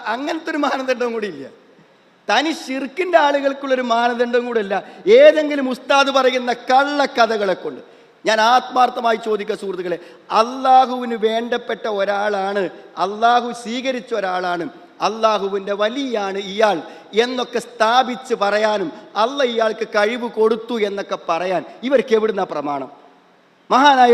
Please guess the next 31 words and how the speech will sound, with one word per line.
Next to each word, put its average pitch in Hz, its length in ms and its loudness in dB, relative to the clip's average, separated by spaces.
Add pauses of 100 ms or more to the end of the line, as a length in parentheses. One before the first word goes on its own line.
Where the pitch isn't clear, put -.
(120)
റസൂൽ 277 240 0
കരീം 247 220 -4
സല്ലല്ലാഹു 226 200 -10
അലൈഹി - 20 -12
വസല്ലം 214 240 0
വഹിയ 277 300 2 (100)
നിന്നതിന് 262 520 2
ശേഷം 320 500 8 (520)
അള്ളാഹുവിൻ്റെ 277 760 2
പേരിൽ 254 200 -2 (200)
കളവല്ലേ 330 540 12 (120)
ഇവർ 269 140 8
പറയുന്നത്, 233 540 2 (440)
നുണയല്ലേ 311 520 8 (140)
ഇവർ 226 120 0 (120)
പറയുന്നത്? 185 480 -2 (220)
നാം 190 200 2
ആലോചിക്കണം. 165 600 -8
ഏത് 226 360 2
പ്രതിസന്ധി 220 640 -8
ഘട്ടങ്ങളിലും 180 500 -10 (360)
നമ്മളെ 185 300 -2 (100)
സഹായിക്കാൻ 175 540 -4
അള്ളാഹുവിന് 165 560 -8
പറ്റും. 143 240 -14 (420)
എല്ലാ 233 280 0 (100)
ഘട്ടങ്ങളിലും. 190 420 -6
ഉഹുദ് 269 260 -6
യുദ്ധം 269 260 -6
കഴിഞ്ഞു, 269 300 -2 (260)
വലിയ 269 220 -2